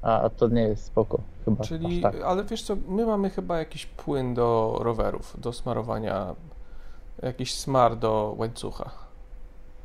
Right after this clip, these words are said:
Speaker 1: Polecam, tylko najpierw odtłuść łańcuch benzyną ekstrakcyjną.
Speaker 2: Co?
Speaker 1: Nie, nie smaruj brudnego łańcucha. No tak to działa niestety. To jest brudna robota, ale, ale warto zrobić.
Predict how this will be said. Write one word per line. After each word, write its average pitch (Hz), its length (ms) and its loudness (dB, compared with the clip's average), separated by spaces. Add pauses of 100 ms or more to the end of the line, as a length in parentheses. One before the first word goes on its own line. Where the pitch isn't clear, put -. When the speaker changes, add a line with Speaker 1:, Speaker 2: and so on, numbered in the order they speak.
(140)
Speaker 1:
Polecam, 160 640 10 (100)
tylko 143 260 6
najpierw 135 460 6
odtłuść 143 540 4
łańcuch 139 680 6 (480)
benzyną 135 480 8
ekstrakcyjną. 127 920 6 (200)
Speaker 2:
Co? 180 500 0
Speaker 1:
Nie, 214 200 8
nie 135 120 10
smaruj 156 480 10
brudnego 135 640 2
łańcucha. 123 520 2
No 147 160 4
tak - 220 -2
to 147 140 6
działa 139 340 12
niestety. 117 580 0
To - 120 -2
jest 123 260 0 (540)
brudna 123 460 8
robota, 120 520 10
ale, 127 340 10
ale 151 200 10
warto 147 400 8
zrobić. 113 460 0